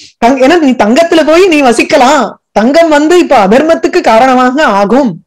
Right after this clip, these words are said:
அப்படிங்கிற மாதிரி கொடுத்துட்டு, ததஹ அதற்கு பிறகு பொய், அஹ், அஹ், மதம், மயக்கம், காமம், ரஜோகுணம், அதுக்கப்புறம் வைரம், விரோதத்தன்மை.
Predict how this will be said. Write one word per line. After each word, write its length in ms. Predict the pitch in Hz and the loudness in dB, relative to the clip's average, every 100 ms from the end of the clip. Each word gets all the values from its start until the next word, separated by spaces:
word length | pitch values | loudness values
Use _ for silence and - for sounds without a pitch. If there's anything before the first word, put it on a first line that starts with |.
| _ 202 | _ -2
அப்படிங்கிற 400 | 220 302 294 226 | 0 0 0 0
மாதிரி 240 | 233 302 | 0 -2
கொடுத்துட்டு, 560 | - 214 - 285 214 196 220 - - - - - - _ - | -2 -2 -2 -4 -2 0 -2 -4 -16 -20 -20 -20 -20 _ -4
ததஹ 340 | 208 262 269 247 208 | 0 2 2 2 2
அதற்கு 420 | 190 190 247 240 196 | 0 0 0 0 0
பிறகு 540 | 214 226 240 339 415 _ _ _ _ - | 0 2 0 -2 -4 _ _ _ _ -2
பொய், 320 | 220 262 285 311 349 - _ - | 0 2 2 0 -4 -8 _ -6
அஹ், 240 | 226 196 202 - - | 0 0 -2 -8 -6
அஹ், 380 | 208 202 190 180 175 185 202 | -2 0 0 -2 -4 -6 -2
மதம், 600 | 202 214 226 277 359 - _ _ _ _ _ | 0 2 2 0 -2 -8 _ _ _ _ _
மயக்கம், 760 | 190 202 247 262 - 294 370 - _ _ | -2 0 0 -2 -2 -2 -2 -8 _ _
காமம், 640 | - 202 214 233 302 339 _ 175 | -4 0 2 0 -2 -6 _ -2
ரஜோகுணம், 680 | 196 196 269 247 240 247 349 - _ _ | 0 2 2 2 2 0 -2 -8 _ _
அதுக்கப்புறம் 500 | 180 180 196 277 285 | -2 0 -2 -2 -4
வைரம், 400 | 170 175 180 - _ - - - _ _ _ _ _ - | -2 -2 -4 -8 _ -20 -20 -20 _ _ _ _ _ -2
விரோதத்தன்மை. 800 | 220 277 262 220 214 175 165 | 0 2 2 0 -2 -4 -4